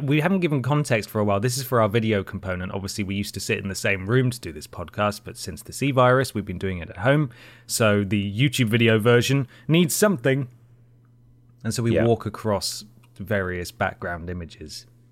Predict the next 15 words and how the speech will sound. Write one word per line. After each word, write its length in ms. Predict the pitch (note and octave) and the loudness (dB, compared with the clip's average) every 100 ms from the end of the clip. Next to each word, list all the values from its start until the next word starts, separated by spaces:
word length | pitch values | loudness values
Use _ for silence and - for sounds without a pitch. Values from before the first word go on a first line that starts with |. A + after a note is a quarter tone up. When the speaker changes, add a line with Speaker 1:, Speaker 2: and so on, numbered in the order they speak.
| _ - | _ -12
Speaker 1:
each, 100 | F2+ E2 D#2+ | -8 -6 -6
Speaker 2:
Mm-hmm. 160 | E2 | -4
Speaker 1:
each 200 | G#2 - | -6 -2
week. 260 | C3+ G#2+ - | -2 -2 0
That 140 | B2+ | 0
sounds 240 | - C#3 B2+ | 2 0 2
good. 240 | D#3+ A#2 | 2 2
A 120 | - | -2
crowd. 540 | G#2 - C#3+ F#2+ D#2 - - _ _ _ _ _ _ - | -4 2 2 2 -4 -14 -20 _ _ _ _ _ _ -2
Speaker 2:
A 120 | F#2+ | -2
crowd. 480 | - F2+ D#2 C#2 C#2 | 0 0 2 0 0
Speaker 1:
A 140 | A#2 B2 | 0 0
crowd. 560 | - G#2+ F2 D#2+ D2+ - | -2 -2 -2 -4 -8 -18
Speaker 2:
Yeah. 60 | - - _ _ - C3 | -20 -20 _ _ -4 0
Speaker 1:
Now, 320 | C3 A#2 | 0 0